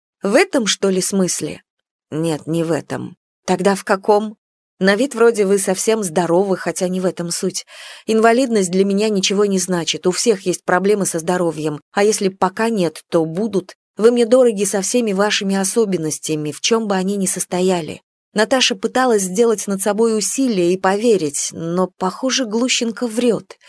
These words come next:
Не может инвалид бегать каждый день шесть километров после того, как проведет рабочий день у операционного стола. Просто пытается придумать отговорку, чтобы она поскорее ушла.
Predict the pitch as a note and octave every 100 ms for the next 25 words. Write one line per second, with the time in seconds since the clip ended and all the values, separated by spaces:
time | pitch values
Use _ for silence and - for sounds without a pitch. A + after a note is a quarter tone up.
0 | - - - A3+ C4+ C4 A3 E3+ - F#3+
1 | F#3+ G#3 C#4 C#4+ F#3 G#3 A#3+ F#3+ - G#3
2 | F#3+ F3 F3 A#3 G3+ A3 G#3 - F#3 F#3+
3 | A#3 A#3+ E3+ - G3 G3 F#3 F#3 G#3 A3+
4 | F3 E3+ E3+ E3+ G#3 F3+ F3+ G#3+ - E3+
5 | F3+ A3+ G3+ - - F#3+ F#3+ F#3+ F#3+ F#3+
6 | - G3 F#3 F3+ F3 - F#3+ F3+ C#3 -
7 | _ _ - D#4 D4 G3 G3 G3 B3 G#3
8 | A3+ F#3+ A3+ A3 A3 F#3+ G3 F#3+ G#3 A3
9 | C#4 - F#3 - F#3+ G3 G3+ A#3 A#3 F#3
10 | - G3 G3+ F#3+ F#3 G#3 D#3+ -